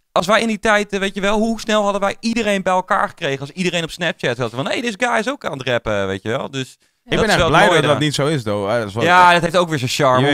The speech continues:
Speaker 2: weet
Speaker 1: wij
Speaker 2: toch.
Speaker 1: dan uiteindelijk
Speaker 2: Ja,
Speaker 1: elkaar
Speaker 2: man, de
Speaker 1: gevonden.
Speaker 2: rem en de voorsprong, toch? Is
Speaker 1: Ja,
Speaker 2: beter.
Speaker 1: valt, valt voor allebei de
Speaker 2: Daarom
Speaker 1: zijden.
Speaker 2: zijn we nu, dus zeg maar, daarom is het gewoon nu wat het
Speaker 1: Maar
Speaker 2: is.
Speaker 1: als je
Speaker 2: Maar
Speaker 1: al-
Speaker 2: wij hebben dus, wij hebben, Space
Speaker 1: Ja.
Speaker 2: Case en, eh, Jiggy J
Speaker 1: Ja.
Speaker 2: hebben in tweeduizend,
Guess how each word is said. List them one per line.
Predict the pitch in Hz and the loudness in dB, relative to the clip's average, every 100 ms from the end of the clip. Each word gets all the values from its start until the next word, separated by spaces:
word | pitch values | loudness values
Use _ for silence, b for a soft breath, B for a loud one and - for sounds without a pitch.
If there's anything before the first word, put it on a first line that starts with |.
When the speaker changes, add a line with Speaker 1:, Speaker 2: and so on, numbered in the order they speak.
| 127 | 4
Speaker 2:
weet | 135 | 4
Speaker 1:
wij | 139 | 4
Speaker 2:
toch. | 131 | 2
Speaker 1:
dan | 127 | 0
uiteindelijk | 120 113 117 - | 0 0 0 0
Speaker 2:
Ja, | |
Speaker 1:
elkaar | 113 110 | 2 2
Speaker 2:
man, | 110 | 2
de | 123 | 0
Speaker 1:
gevonden. | 143 | 0
Speaker 2:
rem | 143 | -2
en | 135 | -4
de | 147 | -6
voorsprong, | 139 - 110 104 | -6 -6 -8 -6
toch? | 113 - _ _ _ | -8 -10 _ _ _
Is | - 131 | -8 -2
Speaker 1:
Ja, | 147 123 | 2 2
Speaker 2:
beter. | 127 85 85 _ | 0 -6 -10 _
Speaker 1:
valt, | - 156 _ | -6 -6 _
valt | 160 151 | -10 -8
voor | - | -4
allebei | 160 147 143 | -2 0 0
de | |
Speaker 2:
Daarom | 123 139 | 2 2
Speaker 1:
zijden. | 131 127 | 2 0
Speaker 2:
zijn | 120 | 0
we | 123 | -2
nu, | 120 - - | -2 -4 -12
dus | 95 95 | -14 -10
zeg | 110 | -8
maar, | 110 95 | -6 -4
daarom | 101 101 | -4 -4
is | 98 98 | -6 -10
het | 92 | -10
gewoon | 95 95 | -6 -4
nu | 92 | -4
wat | 90 | -6
het | 92 | -4
Speaker 1:
Maar | 143 | -4
Speaker 2:
is. | 156 | -4
Speaker 1:
als | - | -2
je | 170 | 2
Speaker 2:
Maar | 135 | 6
Speaker 1:
al- | |
Speaker 2:
wij | 175 | 6
hebben | 214 185 | 4 0
dus, | 165 | -2
wij | 165 139 151 | -2 0 2
hebben, | 127 135 | 0 0
Space | 131 | 0
Speaker 1:
Ja. | 190 | 0
Speaker 2:
Case | - 156 151 | 0 -2 -2
en, | 156 | -2
eh, | 143 | -2
Jiggy | 135 135 131 | -2 -4 -2
J | |
Speaker 1:
Ja. | 135 | 0
Speaker 2:
hebben | 131 123 113 | 0 0 -2
in | 123 | -2
tweeduizend, | 135 127 123 117 113 | -2 -2 -2 -2 -6